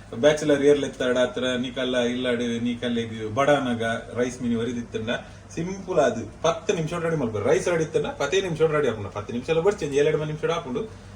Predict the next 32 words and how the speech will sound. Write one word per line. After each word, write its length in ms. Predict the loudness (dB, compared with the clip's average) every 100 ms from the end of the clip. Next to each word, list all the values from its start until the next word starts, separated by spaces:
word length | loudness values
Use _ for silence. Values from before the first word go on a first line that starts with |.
| -6
So, 60 | -2
ಇಂಚ 160 | -2
ಮಲ್ಪುನ 300 | -2 -2 -4
ಅಂತ 400 | -4 -4 -4 -4
ಅಂದು 380 | -8 -8 -6 -4
ಕೊಡ್ತಾನೆ. 320 | -4 -6 -10
ಓಕೆ, 180 | -6 -6 -6 -10 -18 -18 -20 -20 -20 -20 -6
ಬಲೆ. 300 | -6 -6 -10 -20 -20 -20 -20 -20 -20 -18 -20 -20 -20 -16 -16 -14 -10
ಒಂದೇನು 260 | 0 2 4
ಗೊತ್ತಾನೆ, 240 | 2 0
ಬ್ಯಾಚುಲರ್ 480 | 2 2 4 2 2
ನಕಲೆ 240 | -2 -4
ಒಂಜಿ 400 | -4 -6 -6 -6
ಸ್ಪೆಷಲ್ 360 | -4 -2 2 4
ಆದ 160 | 4 0
ಒಂಜಿ 260 | -4 -4
ಡಿಶ್. 440 | 0 0 0 -4 -6 -10 -14 -20 -20 -18 -10
ನಮ್ಮ 200 | -4 -2 -2
ಆಯ್ತ 340 | -2 -4 -2
ಹೊರ 360 | -2 0 0 0
ಆಯ್ತ 240 | 0 -2
ರೈಸ್ 380 | -2 0 0 -2
ಮಿನಿ 200 | -6 -6
ಕಂದಿಪ್ಪುಂಡ, 500 | -8 -6 -8 -8 -6
ಎಕ್ಸ್ಟ್ರಾ 320 | -6 -6 -6
ಮಿನಿ 180 | -6 -8
ಇಪ್ಪುಂಡ. 340 | -8 -8 -4
ಆ, 960 | -4 -4 -8 -18 -18 -18 -18 -20 -10 -6 -2 -2 -2 -2
ಎಕ್ಸ್ಟ್ರಾ 320 | -4 -4 -2
ರೈಸ್ 240 | 0 -2
ಒರಿದಿನ 500 | -2 2 4 4 4
ಇಂಚ 260 | 2 2 4